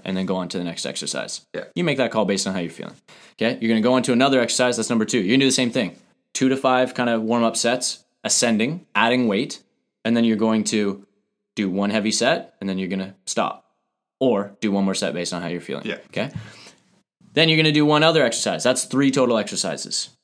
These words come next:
Speaker 1: Okay? You can do the same thing. And then what I think you should do is play it by ear and either do a fourth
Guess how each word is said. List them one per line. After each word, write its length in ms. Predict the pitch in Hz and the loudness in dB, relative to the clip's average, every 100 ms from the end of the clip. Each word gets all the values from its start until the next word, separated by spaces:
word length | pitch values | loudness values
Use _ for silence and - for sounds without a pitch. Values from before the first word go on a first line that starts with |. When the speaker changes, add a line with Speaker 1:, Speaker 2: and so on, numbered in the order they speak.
| _ - | _ -4
Speaker 1:
Okay? 180 | 123 123 | -2 2
You 60 | 113 | 2
can 80 | |
do 100 | 113 | 4
the 80 | 107 | 2
same 220 | 101 110 | 2 0
thing. 220 | 104 73 - - - _ _ _ - _ | -2 -6 -10 -20 -20 _ _ _ -20 _
And 140 | 110 113 | -2 2
then 480 | 117 113 110 107 - _ | 2 2 0 -2 -12 _
what 160 | 113 117 | -2 2
I 140 | 139 | 2
think 160 | 147 120 | 2 0
you 80 | 113 | 0
should 140 | 107 | 0
do 160 | 107 104 | 0 0
is 240 | 95 - | -2 -6
play 320 | - - 107 | -10 -6 -2
it 60 | 101 | 0
by 120 | 98 | 0
ear 160 | 98 131 | 0 0
and 80 | 127 | -2
either 160 | 98 | -2
do 160 | 95 98 | -2 -4
a 40 | |
fourth 380 | - 92 95 | -4 -6 -8